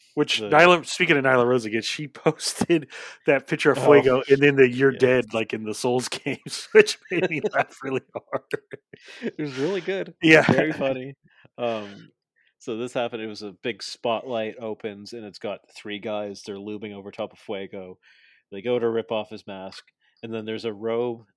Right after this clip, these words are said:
Speaker 2: Abrahantes in the ring, and he tells them that he, they warned them that they would be burned if they attempted to, uh,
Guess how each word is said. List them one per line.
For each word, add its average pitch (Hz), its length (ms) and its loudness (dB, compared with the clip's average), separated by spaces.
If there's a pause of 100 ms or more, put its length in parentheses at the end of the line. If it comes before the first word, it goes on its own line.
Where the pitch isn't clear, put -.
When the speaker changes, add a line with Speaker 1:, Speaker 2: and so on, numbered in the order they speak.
Speaker 2:
Abrahantes 110 800 -8
in 107 100 -16
the 101 120 -14
ring, 113 400 -8 (520)
and 110 100 -14
he 104 140 -14
tells 113 400 -6
them 101 360 -12 (1600)
that 110 300 -4 (440)
he, 113 240 -18
they 113 140 -4
warned 160 380 -4
them 107 160 -8
that 107 140 -10
they 113 120 -8
would 107 120 -12
be 104 120 -14
burned 98 640 -8
if 117 140 -20
they 107 140 -8
attempted 104 640 -14
to, 98 460 -14
uh, 95 200 -16